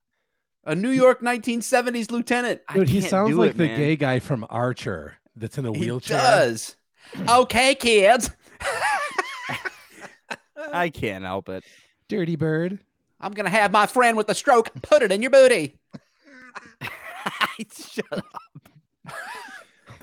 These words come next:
Speaker 3: Hey, looks like we gotta go see the big man.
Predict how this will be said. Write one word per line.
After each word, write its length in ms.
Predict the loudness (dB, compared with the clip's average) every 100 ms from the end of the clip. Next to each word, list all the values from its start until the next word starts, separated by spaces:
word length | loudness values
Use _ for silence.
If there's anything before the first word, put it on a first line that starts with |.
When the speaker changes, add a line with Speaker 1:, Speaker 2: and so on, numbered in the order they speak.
| _ _ -8 -6
Speaker 3:
Hey, 160 | 0 2
looks 220 | 4 4
like 140 | 2 2
we 100 | 2
gotta 220 | 4 4
go 140 | 6
see 220 | 4 4 0
the 80 |
big 320 | 2 4 4 4
man. 400 | -2 -2 -8